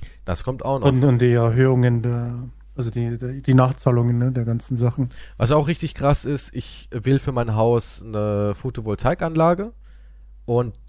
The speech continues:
Speaker 1: du musst quasi dafür, entweder musst du dein, deine Seele verkaufen oder einen Mord begehen. Ne? Es ist so crazy, daran
Speaker 2: Ich glaub,
Speaker 1: zu
Speaker 2: es ist
Speaker 1: kommen.
Speaker 2: von der Bürokratie auch fast unmöglich irgendwie heutzutage, oder? Weil
Speaker 1: Nee,
Speaker 2: du musst ja, da musst ja
Speaker 1: also
Speaker 2: irgendwas,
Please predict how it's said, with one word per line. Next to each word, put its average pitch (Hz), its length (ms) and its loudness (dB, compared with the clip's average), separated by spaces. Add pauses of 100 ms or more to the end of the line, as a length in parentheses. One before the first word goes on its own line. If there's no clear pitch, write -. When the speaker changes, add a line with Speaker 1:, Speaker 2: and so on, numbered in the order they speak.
(160)
Speaker 1:
du 123 160 -6
musst 139 260 -4
quasi 143 480 2
dafür, 127 680 2 (640)
entweder 135 340 2
musst 135 220 -2
du - 20 4
dein, 113 320 -2
deine 107 200 4
Seele 139 260 4
verkaufen 175 420 -2
oder 147 60 -2
einen 135 80 -6
Mord 139 220 -4
begehen. 85 360 -4 (380)
Ne? 110 260 0
Es 107 140 -4
ist - 240 -8
so 180 200 -4 (120)
crazy, 143 440 0
daran 110 180 2
Speaker 2:
Ich 151 40 6
glaub, 156 120 6
Speaker 1:
zu 151 40 2
Speaker 2:
es 135 80 2
ist 139 60 4
Speaker 1:
kommen. - 100 -4
Speaker 2:
von 175 120 4
der 131 80 6
Bürokratie 139 580 2
auch 135 120 2
fast - 240 0
unmöglich 120 680 2
irgendwie 123 260 -4
heutzutage, 143 560 -10
oder? 170 260 0 (540)
Weil 131 180 6
Speaker 1:
Nee, - 0 -
Speaker 2:
du 143 60 6
musst 139 160 10
ja, 147 160 8
da 135 160 4
musst 139 180 4
ja 190 60 4
Speaker 1:
also 160 140 6
Speaker 2:
irgendwas, 139 260 6